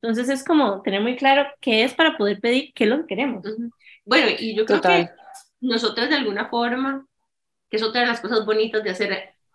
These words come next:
Speaker 2: amigos cuando uno es grande, es que uno se hace amigos que tienen una trayectoria profesional.
Speaker 3: Ujú.
Speaker 2: Entonces,
Speaker 3: Ujú.
Speaker 2: fíjate que alguien que es amigo tuyo, que de pura casualidad es como, bueno,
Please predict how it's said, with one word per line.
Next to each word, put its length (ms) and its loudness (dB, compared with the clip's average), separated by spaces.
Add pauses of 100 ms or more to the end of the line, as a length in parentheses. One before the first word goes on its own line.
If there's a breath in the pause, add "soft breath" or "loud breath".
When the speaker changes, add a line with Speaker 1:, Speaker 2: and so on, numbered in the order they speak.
Speaker 2:
amigos 400 -4
cuando 200 -6
uno 200 -4
es 60 -4
grande, 540 -2 (420)
es 240 -4
que 380 0 (300)
uno 400 0
se 200 -2
hace 180 -2
amigos 400 0
que 80 -4
tienen 320 -2
una 200 -2
trayectoria 720 -6
profesional. 840 -4 (600)
Speaker 3:
Ujú. 360 -6 (120)
Speaker 2:
Entonces, 680 0
Speaker 3:
Ujú. 60 -14
Speaker 2:
fíjate 340 -6
que 80 0
alguien 240 2
que 80 -6
es 80 -8
amigo 360 -4
tuyo, 440 -6
que 180 2
de 260 0
pura 180 -2
casualidad 420 -4
es 100 -8
como, 220 -4
bueno, 340 -4